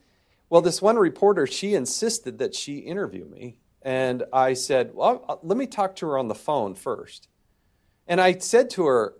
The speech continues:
"Why are you here? Like, why are you here?" "Well, we have a source in San Francisco that says there's going to be a riot and perhaps a fire." And I said, "Really?" I said, um,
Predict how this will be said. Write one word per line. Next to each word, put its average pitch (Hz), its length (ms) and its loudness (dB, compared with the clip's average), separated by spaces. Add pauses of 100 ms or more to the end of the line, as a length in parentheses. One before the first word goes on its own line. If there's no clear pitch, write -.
(120)
"Why 185 380 -2
are 254 100 -4
you 147 180 -6
here? 220 300 -8 (760)
Like, 170 160 -8
why 220 280 0
are 262 100 -2
you 214 160 -6
here?" 220 380 -8 (840)
"Well, 160 500 4
we 151 200 -4
have 175 260 -2
a 208 60 -2
source 170 640 -2
in 143 160 -10
San 131 220 -6
Francisco 131 760 -10 (720)
that 151 280 4
says 147 420 2
there's 131 260 -4
going 147 280 -4
to 139 60 -4
be 131 420 -4
a 123 100 0
riot 131 560 2
and 127 160 -12
perhaps 135 460 0
a 113 60 -4
fire." - 560 -6 (1160)
And 147 160 0
I 151 80 6
said, 151 260 0
"Really?" 175 520 2 (300)
I 165 140 2
said, 160 540 2
um, 127 360 0